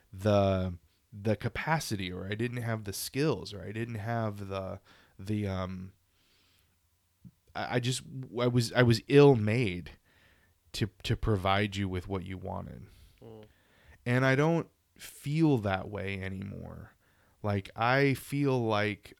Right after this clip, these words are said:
Speaker 1: a whole person.
Speaker 2: You're a whole Epcot ball.
Speaker 1: You know, that's a, that's a, mm, makes me cry. But, like,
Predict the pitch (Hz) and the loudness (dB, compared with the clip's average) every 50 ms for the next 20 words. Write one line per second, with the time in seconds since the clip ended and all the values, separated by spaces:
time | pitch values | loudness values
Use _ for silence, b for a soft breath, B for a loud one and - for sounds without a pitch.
0 | _ _ _ - 107 107 107 107 104 101 - - _ - - - - - - 120 | _ _ _ -4 -2 0 0 0 -2 -4 -8 -14 _ -20 -20 -20 -12 -6 -2 0
1 | 127 127 123 113 - - - - 127 127 110 - - - - - 87 101 - _ | 2 2 2 2 0 0 -2 -2 -2 -4 -4 -6 -10 -12 -12 -14 -16 -18 -20 _
2 | _ - - _ - 113 110 107 104 104 104 113 117 113 120 123 - 110 107 101 | _ -20 -20 _ -12 -10 -8 -8 -8 -8 -8 -6 -4 -4 -4 -4 -6 -8 -10 -10
3 | - - - 98 90 - - 92 87 85 82 85 92 104 b b b b b b | -12 -12 -12 -12 -12 -12 -12 -12 -10 -10 -10 -12 -14 -16 b b b b b b
4 | b b b b b b _ _ _ _ _ _ _ _ _ _ _ _ - 131 | b b b b b b _ _ _ _ _ _ _ _ _ _ _ _ -2 0
5 | 127 131 131 127 123 120 - 131 123 120 - - 120 120 123 120 117 - 135 123 | 2 4 4 4 4 2 4 2 2 2 0 -4 -6 -4 -4 -4 -2 0 2 2
6 | 123 113 - - _ _ b b b b b b b b b b b b - 139 | 2 0 -2 -6 _ _ b b b b b b b b b b b b -16 -12
7 | 135 135 127 107 95 b b b b b b b b b b - _ - 113 113 | -10 -8 -8 -8 -10 b b b b b b b b b b -20 _ -18 -12 -10
8 | 107 104 - - 107 104 - - 135 147 139 101 101 B B B B B B B | -10 -10 -10 -10 -12 -12 -10 -10 -8 -6 -6 -6 -8 B B B B B B B
9 | B - 113 110 110 104 - - 104 107 107 104 107 104 - - _ | B -2 0 0 0 0 -4 -4 -2 0 0 0 0 -2 -6 -14 _